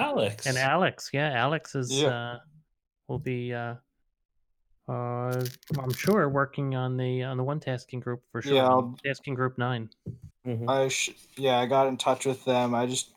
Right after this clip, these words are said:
Speaker 3: have to finish updating my bio to send that over for them so that they can send it to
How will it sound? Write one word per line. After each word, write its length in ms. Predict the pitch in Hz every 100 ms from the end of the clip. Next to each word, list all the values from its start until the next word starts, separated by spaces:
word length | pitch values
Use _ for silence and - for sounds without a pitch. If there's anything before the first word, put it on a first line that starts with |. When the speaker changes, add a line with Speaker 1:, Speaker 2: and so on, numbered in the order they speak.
| -
Speaker 3:
have 220 | 127 113
to 260 | 120 113 - _ _ _ _ _ _ _
finish 540 | 135 123 117 - - _ _ _ _ 117
updating 460 | 117 123 113 117
my 120 | 110
bio 420 | 110 113 113 117 113
to 80 |
send 260 | 113 - 120
that 140 | 117 117
over 240 | 113 113
for 180 | - 110
them 180 | 110 110
so 140 | 113
that 100 | 104
they 100 | 113
can 160 | 110 110
send 220 | 120 113
it 120 | 110 - -
to 380 | 117 107 104